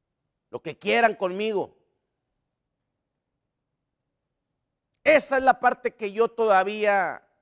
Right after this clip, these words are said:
no compro al ciento por ciento de Carlos Salcedo.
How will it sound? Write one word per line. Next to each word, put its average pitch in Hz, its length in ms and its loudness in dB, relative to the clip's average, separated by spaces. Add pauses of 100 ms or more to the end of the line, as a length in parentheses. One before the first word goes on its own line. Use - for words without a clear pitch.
(420)
no 226 260 -4
compro 220 380 0
al 175 100 -2
ciento 208 400 -4
por 170 180 -8
ciento 170 520 -8 (340)
de 135 120 -10
Carlos 175 340 -4
Salcedo. 120 460 -12